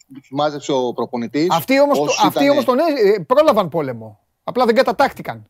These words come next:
Speaker 2: Ήταν στην Ουκρανία όταν έγινε όλο αυτό.
Speaker 1: Ναι, ναι, ναι, ναι, ναι, ναι, ναι. Και στη, στην Εθνική πήραν άδεια με την Εθνική. Πήραν άδεια με την Εθνική και τους είχε σε μια, δηλαδή, όσοι ήταν, ε, διεθνείς,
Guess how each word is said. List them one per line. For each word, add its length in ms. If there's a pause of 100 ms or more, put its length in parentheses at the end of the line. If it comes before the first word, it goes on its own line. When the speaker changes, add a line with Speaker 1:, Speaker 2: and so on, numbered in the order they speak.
Speaker 2:
Ήταν 340
στην 120
Ουκρανία 440
όταν 200
έγινε 220
όλο 100
αυτό. 260 (920)
Speaker 1:
Ναι, 200
ναι, 140
ναι, 160
ναι, 180
ναι, 180
ναι, 180
ναι. 180 (200)
Και 720
στη, 280
στην 120
Εθνική 320
πήραν 240
άδεια 280
με 80
την 140
Εθνική. 460 (380)
Πήραν 220
άδεια 140
με 80
την 100
Εθνική 280
και 120
τους 140
είχε 260
σε 120
μια, 160
δηλαδή, 240
όσοι 260
ήταν, 260
ε, 400
διεθνείς, 560